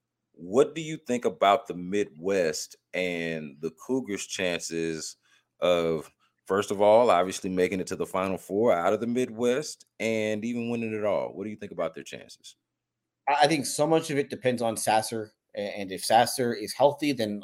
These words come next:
Speaker 2: I would say they are a favorite to get out of the Midwest. If he's not healthy, then it's gonna be tough. And I think you saw it against Memphis. They struggle to score when he's not out there. And, you know, they don't necessarily always need him to score. You look up and down,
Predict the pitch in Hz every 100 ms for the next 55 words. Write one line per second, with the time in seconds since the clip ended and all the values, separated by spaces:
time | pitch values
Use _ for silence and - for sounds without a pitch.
0 | 104 113 101 104 - 110 104 101 98 92
1 | 87 107 101 101 98 104 101 98 95 87
2 | 82 95 92 82 - - _ _ _ 95
3 | 117 101 120 151 135 120 - 113 110 -
4 | - _ _ _ - 117 120 - 135 123
5 | - 143 - - _ _ _ 110 104 107
6 | 104 110 117 107 101 120 123 127 117 101
7 | - 123 123 101 - - - _ 104 120
8 | - 170 170 156 - 147 127 - 120 113
9 | 120 127 113 107 107 90 76 - 107 98
10 | 101 92 _ _ _ - 110 101 127 143
11 | 127 127 135 - 135 127 120 117 113 87
12 | 92 120 135 147 143 143 156 151 123 120
13 | 131 - 131 120 113 127 123 113